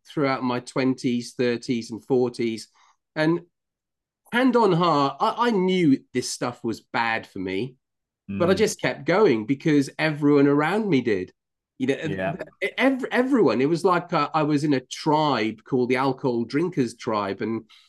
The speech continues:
Speaker 1: you couldn't leave that tribe because if, if you tried to, they would try and get you back in. You know, "Oh, you haven't been drinking for a couple of days. Is something wrong?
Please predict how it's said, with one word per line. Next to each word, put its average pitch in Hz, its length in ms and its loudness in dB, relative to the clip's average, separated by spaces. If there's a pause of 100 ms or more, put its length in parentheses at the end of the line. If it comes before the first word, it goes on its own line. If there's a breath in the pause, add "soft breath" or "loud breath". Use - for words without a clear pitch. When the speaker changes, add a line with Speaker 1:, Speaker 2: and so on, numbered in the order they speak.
Speaker 1:
you 165 100 -4
couldn't 170 380 4
leave 170 260 0
that 101 240 -8
tribe 110 460 -8 (100)
because 147 300 -6
if, 147 140 -8
if - 240 -10
you 147 100 -4
tried 175 520 -2
to, 110 360 -4 (600)
they 147 260 -2
would 160 160 -2
try 160 260 0
and 143 160 0 (480)
get 143 160 -2
you 135 100 0
back 135 300 -6
in. 127 340 4
You 139 120 2
know, 117 200 0
"Oh, 139 380 -2 (320)
you 180 120 -4
haven't 123 300 -4
been 120 160 -8
drinking 226 380 0
for 120 100 -8
a 101 60 -12
couple - 260 -18
of 101 60 -18
days. 175 260 -8
Is - 100 -14
something 233 300 -4
wrong? 131 420 -2